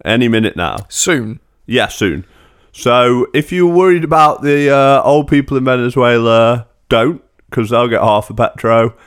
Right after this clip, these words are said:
Speaker 1: And also public workers, they also should be fine. Uh, everyone else, I guess they just are not some of the people who wanna claim petro.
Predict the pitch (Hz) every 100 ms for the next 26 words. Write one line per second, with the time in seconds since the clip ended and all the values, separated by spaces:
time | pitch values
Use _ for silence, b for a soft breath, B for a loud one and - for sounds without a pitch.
0 | b b b 117 127 151 151 - 135 127
1 | 135 131 104 117 117 - 117 110 107 123
2 | 127 117 107 - 101 101 95 92 - 101
3 | 95 95 92 92 92 _ b b b b
4 | - 98 101 127 160 165 170 190 196 -
5 | - - _ _ _ _ 127 131 131 -
6 | 127 127 123 113 107 120 - 120 117 120
7 | - - 117 110 107 - 113 107 101 98
8 | 98 98 - 110 110 107 110 - 104 101
9 | 101